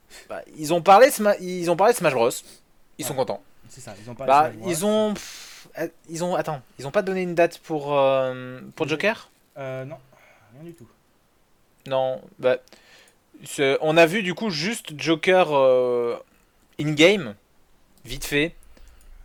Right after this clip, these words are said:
Speaker 1: Donc, euh, il a l'air d'avoir une espèce de, de lame, euh, que je ne connais pas parce que je n'ai pas fait Persona. Je ne connais pas Persona, euh, très bien.
Speaker 2: Je ne connais pas non plus Persona, donc je ne pourrais pas aider sur ce coup-là. Euh, voilà, j'ai compris, <laughs> putain, qu'est-ce qu'il fout, putain.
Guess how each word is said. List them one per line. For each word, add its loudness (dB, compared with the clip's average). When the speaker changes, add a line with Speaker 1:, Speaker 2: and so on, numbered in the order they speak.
Speaker 1:
Donc, -12
euh, -2
il -4
a 6
l'air 6
d'avoir 4
une -2
espèce -10
de, -2
de -4
lame, 6
euh, -4
que -12
je -8
ne -10
connais 0
pas 6
parce -2
que -6
je -4
n'ai 0
pas 6
fait 0
Persona. 0
Je -4
ne -10
connais -4
pas -4
Persona, -2
euh, -2
très -8
bien. -8
Speaker 2:
Je -16
ne -14
connais -12
pas -10
non -8
plus -20
Persona, -14
donc -16
je -18
ne -18
pourrais -20
pas -10
aider -8
sur -20
ce -20
coup-là. -14
Euh, -10
voilà, -12
j'ai -20
compris, -16
<laughs> -18
putain, -18
qu'est-ce -12
qu'il -18
fout, -20
putain. -18